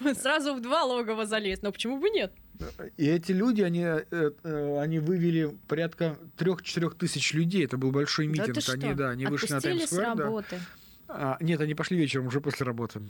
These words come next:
Speaker 2: Э, и хозяйка квартиры, которую я снимал в Бруклине, э, Кэрол,
Speaker 1: Мгм.
Speaker 2: а, темнокожая такая,
Speaker 1: Передаем ей
Speaker 2: э,
Speaker 1: привет. Я думаю, она сейчас нас слышит.
Speaker 2: Она со мной на, на связи, между прочим, да, мы списываемся, потому что она, увидев, э, меня, когда я приехал, и
Speaker 1: И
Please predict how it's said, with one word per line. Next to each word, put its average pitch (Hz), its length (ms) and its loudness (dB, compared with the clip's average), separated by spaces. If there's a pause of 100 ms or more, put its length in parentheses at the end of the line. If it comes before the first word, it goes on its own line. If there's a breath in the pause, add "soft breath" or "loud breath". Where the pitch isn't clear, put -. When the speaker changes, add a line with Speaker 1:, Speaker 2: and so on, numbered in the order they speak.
Speaker 2:
Э, 127 180 0
и 135 200 0
хозяйка 156 400 0
квартиры, 160 480 0
которую 139 440 0
я 131 60 2
снимал 135 340 -2
в 127 60 -2
Бруклине, 135 560 -2
э, 117 720 -4
Кэрол, 156 480 0 (260 loud breath)
Speaker 1:
Мгм. 180 360 -4
Speaker 2:
а, 117 80 -2
темнокожая 131 520 0
такая, 113 480 -2 (140)
Speaker 1:
Передаем 269 400 0
ей 240 140 0
Speaker 2:
э, 220 40 -4
Speaker 1:
привет. 220 400 -2
Я 240 120 0
думаю, 240 240 0
она 240 140 0
сейчас - 280 -4
нас 226 180 -2
слышит. 214 400 -2
Speaker 2:
Она 156 200 2
со 175 120 0
мной 165 160 4
на, 165 140 -2
на 156 160 2
связи, 156 320 0
между 135 240 2
прочим, 151 300 2
да, 151 100 2
мы 143 100 0
списываемся, 139 520 0
потому 131 220 0
что 160 100 -2
она, 156 220 2
увидев, 156 360 4 (220)
э, 135 320 2
меня, 147 560 2 (260 loud breath)
когда 147 160 2
я 139 60 0
приехал, 147 340 2 (640 loud breath)
и 143 140 2
Speaker 1:
И - 0 -